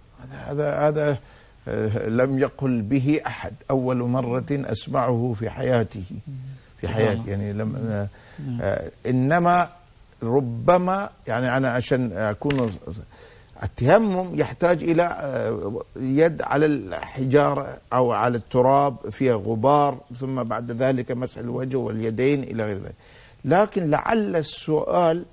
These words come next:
Speaker 1: يعني أنا قد أكون إذا كان المقصود به أن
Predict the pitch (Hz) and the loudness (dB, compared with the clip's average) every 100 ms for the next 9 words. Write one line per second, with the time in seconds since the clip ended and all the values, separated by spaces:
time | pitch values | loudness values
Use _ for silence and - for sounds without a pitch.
0 | _ - 117 120 131 147 151 147 170 - | _ -10 -4 -4 -2 -2 -2 0 -2 -2
1 | 135 165 160 143 - - - 110 123 190 | -4 -4 -6 -8 -16 -20 -4 2 2 4
2 | 190 160 147 - 196 151 185 156 117 - | 2 2 -2 0 0 4 4 4 0 0
3 | 120 123 | 0 0